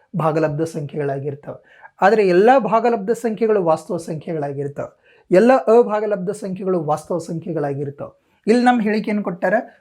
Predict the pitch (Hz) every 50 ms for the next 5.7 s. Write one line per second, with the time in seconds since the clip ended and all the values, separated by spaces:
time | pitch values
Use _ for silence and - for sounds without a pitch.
0 | _ _ _ - 214 214 214 - _ 277 262 262 269 262 269 247 214 175 180 196
1 | 220 - - - 262 240 233 240 - 240 220 208 - 220 208 202 214 240 254 247
2 | - 170 190 208 208 208 196 226 247 240 - - 185 196 208 202 156 180 190 185
3 | 190 185 185 170 165 165 175 180 - - 170 165 160 - 190 165 147 139 139 -
4 | _ - - 160 147 139 131 - _ _ _ _ _ _ _ _ - 196 190 -
5 | 214 208 185 214 202 202 226 269 302 302 - - _ _